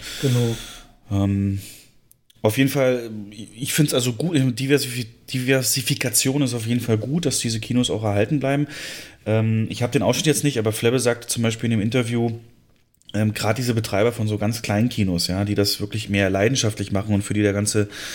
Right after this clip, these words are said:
Speaker 1: Mhm.
Speaker 2: betriebswirtschaftliche Teil eher so ein lästiges Übel ist,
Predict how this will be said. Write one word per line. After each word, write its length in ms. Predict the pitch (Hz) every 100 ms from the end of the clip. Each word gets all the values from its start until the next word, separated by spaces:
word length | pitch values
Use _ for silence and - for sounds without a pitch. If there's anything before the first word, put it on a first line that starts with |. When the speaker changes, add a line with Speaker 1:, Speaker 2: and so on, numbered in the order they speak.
| -
Speaker 1:
Mhm. 100 | 120
Speaker 2:
betriebswirtschaftliche 920 | 113 120 135 - - 123 113 113 113
Teil 340 | - 107 110 -
eher 200 | 101 107
so 180 | 104 101
ein 420 | 101 98 62 71
lästiges 560 | 107 - 110 104 -
Übel 260 | - 135 117
ist, 280 | 117 -